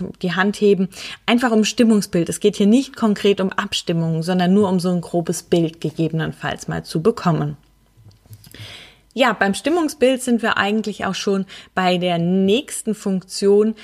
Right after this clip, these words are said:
die wir jetzt auch schon genutzt haben, und das ist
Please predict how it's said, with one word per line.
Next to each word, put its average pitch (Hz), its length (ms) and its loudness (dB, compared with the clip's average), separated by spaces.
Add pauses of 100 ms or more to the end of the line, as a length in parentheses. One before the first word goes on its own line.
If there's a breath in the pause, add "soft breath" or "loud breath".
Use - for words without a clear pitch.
(300 loud breath)
die 202 440 0
wir 214 340 2
jetzt 202 240 -4
auch 180 160 0
schon 185 300 -2
genutzt 214 500 0
haben, 220 300 -2
und 196 120 0
das 190 160 -2
ist 196 200 -6